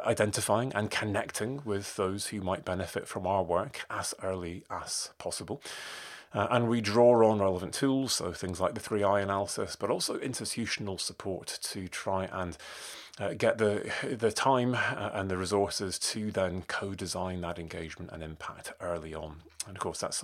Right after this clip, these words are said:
some, some, sometimes challenging, especially if we're doing this, uh, as part of a propos-, proposal development, um, uh, process. Um, uh, and, uh,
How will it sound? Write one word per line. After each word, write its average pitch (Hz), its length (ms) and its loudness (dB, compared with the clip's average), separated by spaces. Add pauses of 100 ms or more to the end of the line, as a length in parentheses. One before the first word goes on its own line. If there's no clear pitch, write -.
some, 107 160 -8
some, 95 200 0
sometimes 101 500 2
challenging, 104 460 2
especially 92 380 -2
if 90 60 -10
we're 92 60 -6
doing 92 240 -4
this, 90 180 -4 (540)
uh, 98 180 0 (280)
as - 100 2
part 117 220 4
of 117 80 2
a 110 60 4
propos-, 131 440 2
proposal 107 480 4
development, 90 720 -2
um, - 140 -10 (180)
uh, 90 140 -10
process. - 520 -6 (1000)
Um, 98 200 -2 (220)
uh, 98 220 0
and, 104 280 4
uh, 107 60 4